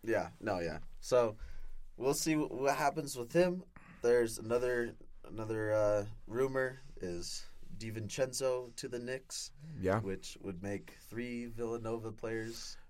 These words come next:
Speaker 2: All they're missing is Mikal Bridges, and then they're good.
Speaker 1: Then they're good. They'll
Speaker 2: They got
Speaker 1: win
Speaker 2: the
Speaker 1: it
Speaker 2: whole
Speaker 1: back.
Speaker 2: championship squad from twenty sixteen, which,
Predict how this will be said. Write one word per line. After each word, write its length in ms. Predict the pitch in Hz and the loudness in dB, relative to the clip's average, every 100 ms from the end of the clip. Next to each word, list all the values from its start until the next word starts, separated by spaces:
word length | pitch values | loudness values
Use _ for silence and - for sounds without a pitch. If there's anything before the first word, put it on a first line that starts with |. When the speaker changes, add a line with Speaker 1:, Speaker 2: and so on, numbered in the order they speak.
| - | -6
Speaker 2:
All 140 | 82 104 | 6 8
they're 80 | 120 | 10
missing 320 | 127 - 131 | 8 6 4
is 140 | 120 | 6
Mikal 380 | 110 110 117 120 | 4 2 6 6
Bridges, 420 | 120 131 170 165 | 8 8 8 6
and 140 | 117 98 | 2 4
then 140 | 101 | 6
they're 200 | 101 107 | 6 6
good. 320 | 98 147 139 | 10 10 10
Speaker 1:
Then 200 | 104 92 | 6 -4
they're 140 | 98 101 | -2 2
good. 340 | 107 117 92 | 6 6 4
They'll 120 | 90 | 2
Speaker 2:
They 60 | 98 | 10
got 160 | 110 | 10
Speaker 1:
win 100 | 110 | 10
Speaker 2:
the 60 | 110 | 10
Speaker 1:
it 40 | |
Speaker 2:
whole 160 | 139 139 | 10 10
Speaker 1:
back. 100 | - | 8
Speaker 2:
championship 540 | - 135 123 143 151 113 | 6 8 8 6 6 6
squad 260 | 143 147 120 | 12 12 12
from 100 | 113 | 4
twenty 180 | 123 | 4
sixteen, 600 | 127 131 - - 156 123 | 4 2 0 4 6 6
which, 280 | 95 98 - | 4 2 0